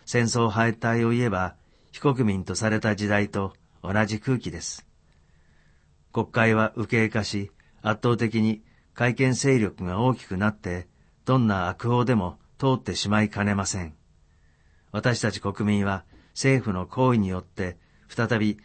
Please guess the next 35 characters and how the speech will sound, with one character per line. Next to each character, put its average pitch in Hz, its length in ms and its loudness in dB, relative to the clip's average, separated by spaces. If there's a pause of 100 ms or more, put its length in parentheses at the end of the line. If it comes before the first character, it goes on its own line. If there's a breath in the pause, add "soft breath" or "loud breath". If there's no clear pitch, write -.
戦 120 220 0
争 120 260 0
の 120 100 0
惨 131 260 2
禍 104 120 -4
が 87 320 -6
起 101 80 -6
こ 139 120 2
る 123 100 0
こ 101 120 -8
と 127 120 0
の 104 120 4
な 120 180 4
い 113 80 2
よ 95 120 -2
う 95 40 -2
に 90 100 -4
す 98 220 -6
る 95 180 -6 (200)
と 107 140 -4
決 117 280 -2
意 92 80 -4
し - 100 -12
た 92 240 -6 (320 soft breath)
主 - 160 -10
権 127 200 2
者 104 140 -4
で 95 120 -4
あ 117 100 2
る 113 80 -2
こ 95 140 -6
と 92 180 -4
を 87 120 -8 (380 soft breath)
肝 123 240 0
に 90 200 -2